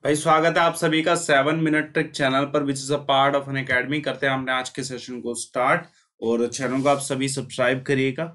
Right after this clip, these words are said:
ठीक है। जितने बच्चे देख रहे हैं, चैनल को सब्सक्राइब करिए, लाइक करिए, शेयर करिए, और बेहतरीन तरीके से हम टॉपिक को करने वाले हैं। आज के भी, अ, टॉपिक को भी हम अच्छे तरीके से, हम एक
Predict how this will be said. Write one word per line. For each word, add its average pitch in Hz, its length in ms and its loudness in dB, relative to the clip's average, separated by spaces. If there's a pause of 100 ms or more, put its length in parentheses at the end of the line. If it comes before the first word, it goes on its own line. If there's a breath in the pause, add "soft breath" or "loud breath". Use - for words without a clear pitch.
(360)
ठीक 135 120 -2
है। 147 80 2
जितने 127 340 -4
बच्चे 139 200 -4
देख 135 160 -4
रहे 143 80 -6
हैं, 143 80 -6
चैनल 139 220 -4
को 135 80 -4
सब्सक्राइब 127 420 -6
करिए, 135 240 0
लाइक 117 280 0
करिए, 131 280 -2
शेयर 117 280 -6
करिए, 127 380 -6 (380 soft breath)
और 120 300 0
बेहतरीन 135 480 -2
तरीके 147 320 -2
से 143 120 -4
हम 147 240 -2
टॉपिक 135 380 -4
को 143 180 -2
करने 131 300 -6
वाले 127 240 -2
हैं। 143 140 -2
आज 131 240 -2
के - 160 -4
भी, 143 240 0
अ, 117 520 -2 (120)
टॉपिक 120 380 -4
को 127 120 -4
भी 131 140 -2
हम 135 220 0 (160)
अच्छे 139 240 -10
तरीके 131 300 -4
से, 131 100 -6
हम 127 180 -4
एक 123 180 -12